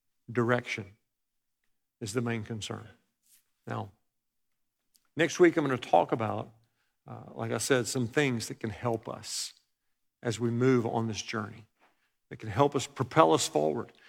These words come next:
and help us stay on the journey. Uh, but what I wanna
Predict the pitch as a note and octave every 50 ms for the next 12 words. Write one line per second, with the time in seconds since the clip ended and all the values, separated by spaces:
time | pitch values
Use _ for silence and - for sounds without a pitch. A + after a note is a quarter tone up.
0 | - _ - C3 A#2+ A#2 D#3 - - C#3+ - - - - - E3 D#3 D#3 D#3 D#3
1 | - - D3 C#3 C#3 C3 B2 A2+ G#2+ G2+ - _ _ _ _ _ _ - B2 A#2+
2 | - C3+ D3 D3+ C#3 A2+ G2+ - - _ _ _ _ _ _ _ _ _ _ _
3 | _ _ _ - - - - - - - E2 - C#3 F3 F#3+ G3+ F#3+ F3+ F3+ F3
4 | D3+ D3+ -